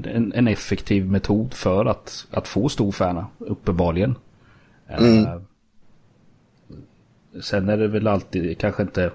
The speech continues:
Speaker 1: på något sätt lättare bara för det.
Speaker 2: Nej, nej, abs-, det, det förstår ju jag med. Det, många gånger skygger de ju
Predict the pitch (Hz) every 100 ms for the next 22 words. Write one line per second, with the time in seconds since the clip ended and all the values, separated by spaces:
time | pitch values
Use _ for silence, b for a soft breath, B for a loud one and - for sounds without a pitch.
0 | - 107 98 - 95 - - - - -
1 | - - 101 - - 80 104 131 - 90
2 | - b b b b _ _ - _ _
3 | B B B B B B - 104 107 107
4 | 98 87 76 - - 113 107 104 98 -
5 | 92 87 85 80 80 85 76 - 90 76
6 | _ _ _ _ _ - B B B -
7 | 127 123 123 120 113 127 104 110 107 110
8 | 107